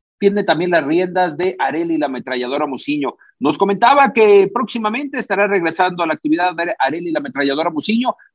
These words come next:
buscando una corona del mundo, pero con el Consejo Mundial de Boxeo, adicional a que asistió Miguel Cotto al festejo de Julio César Chávez, eh, visitó para este respaldo que pide de, de Mauricio Sulaimán,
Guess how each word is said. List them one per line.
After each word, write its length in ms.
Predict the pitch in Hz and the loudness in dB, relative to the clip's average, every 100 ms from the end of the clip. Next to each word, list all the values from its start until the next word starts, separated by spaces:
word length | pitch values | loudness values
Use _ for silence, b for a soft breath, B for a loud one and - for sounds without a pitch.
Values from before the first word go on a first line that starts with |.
| - | -2
buscando 420 | 139 - 175 170 | 0 4 4 4
una 180 | 165 147 | 4 2
corona 360 | 147 165 165 | 2 2 2
del 160 | 175 214 | 2 0
mundo, 340 | 285 269 302 | -2 0 0
pero 180 | - 220 | 0 -2
con 140 | 208 214 | -2 -4
el 60 | |
Consejo 280 | 208 214 294 269 | -4 -4 -6 -6
Mundial 280 | 214 214 | -4 -2
de 40 | 226 | 2
Boxeo, 420 | 202 - 208 220 | 0 2 2 4
adicional 500 | 185 147 - 147 190 | 2 0 -4 -4 -2
a 60 | 170 | -4
que 120 | 135 | -6
asistió 540 | - 123 - 185 196 B B B - | -12 -14 0 4 4 B B B -2
Miguel 360 | 127 165 175 | 4 6 4
Cotto 420 | 180 190 160 180 143 | 4 2 4 2 2
al 160 | 147 | 2
festejo 380 | 147 135 180 175 | 0 -6 -6 -4
de 80 | 139 | -2
Julio 240 | 135 131 | 0 0
César 360 | - 185 226 220 | 0 0 0 0
Chávez, 460 | 262 233 190 190 b b _ 160 | 4 4 4 0 b b _ -2
eh, 560 | 175 180 175 170 170 170 | 4 4 6 4 4 2
visitó 400 | 190 185 220 226 | -4 -6 -6 -4
para 160 | 196 | -4
este 200 | 196 - | -4 -4
respaldo 480 | 180 156 180 170 139 | -6 0 2 2 2
que 140 | - 135 | -4 -4
pide 260 | 156 147 | -2 -2
de, 280 | 127 123 120 | -2 -2 -4
de 220 | 110 120 117 | -4 -2 0
Mauricio 400 | 123 139 147 147 | 0 0 -2 -6
Sulaimán, 460 | 135 127 139 151 | -4 0 2 0